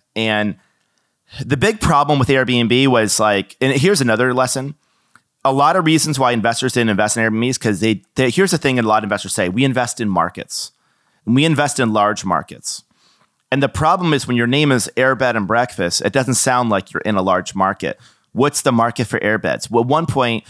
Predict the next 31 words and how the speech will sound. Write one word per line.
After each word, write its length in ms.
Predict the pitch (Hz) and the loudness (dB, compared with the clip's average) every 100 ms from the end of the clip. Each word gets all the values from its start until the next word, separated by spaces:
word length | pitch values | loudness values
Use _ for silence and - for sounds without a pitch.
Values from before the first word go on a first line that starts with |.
| - - | -20 -6
we 160 | 123 | -2
actually 420 | 120 135 - 131 117 | 0 -2 0 -2 0
did 220 | 123 98 | -2 -2
research 400 | 113 117 101 - | -2 -2 -2 -2
how 100 | 117 | -2
many 160 | 120 - | -2 -2
Airbeds 420 | 113 110 110 98 | -2 0 -2 -2
are 40 | |
sold 300 | 98 110 98 | -4 -2 -2
a 60 | 95 | 0
year 220 | 104 104 | 0 0
to 40 | 87 | -2
figure 240 | - 104 | -2 -2
out 40 | 98 | -2
how 80 | 95 | -2
big 140 | 98 | -2
our 100 | 90 | -2
market 340 | 87 104 - | 0 -2 -4
is. 280 | 58 50 - - - - - - - - | -8 -8 -10 -14 -20 -20 -20 -20 -10 -4
And 140 | 139 | 0
the 80 | 139 | 2
reason 440 | 135 170 170 160 143 | 2 2 0 0 0
I 160 | 123 123 | 0 2
like 180 | 127 123 | 0 -2
to 80 | 113 | -4
tell 200 | 120 117 | -2 -2
people, 360 | 120 110 104 | -2 0 -2
"Don't 280 | 87 120 127 | 0 0 0
invest 360 | 123 117 110 110 | 0 0 -2 -2
in 80 | |
markets, 420 | 101 107 104 95 | -2 -2 -4 -6